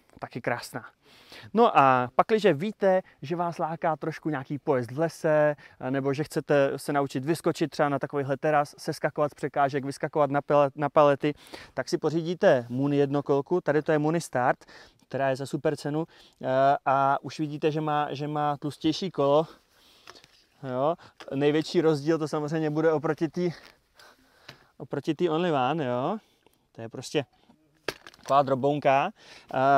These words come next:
tak tahle ta jednokolka opravdu je dělána na to, eh, aby vydržela ty nárazy, ty dopady. Jinak pojďme se ještě,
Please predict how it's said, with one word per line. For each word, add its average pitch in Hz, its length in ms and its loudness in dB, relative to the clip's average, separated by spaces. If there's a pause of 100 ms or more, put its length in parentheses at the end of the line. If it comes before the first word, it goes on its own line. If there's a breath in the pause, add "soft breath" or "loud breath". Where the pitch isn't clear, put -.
(240)
tak - 180 0
tahle 180 260 4
ta 147 100 4
jednokolka 151 640 4
opravdu 147 340 0
je 139 60 0
dělána 147 280 -2
na 131 120 -6
to, 143 300 -4
eh, - 500 -8
aby 139 200 -2
vydržela 143 600 0
ty 143 140 -4
nárazy, 135 460 0
ty - 160 -8
dopady. 120 380 2 (800 loud breath)
Jinak 180 260 2
pojďme 185 260 0
se 190 120 -2
ještě, 185 320 0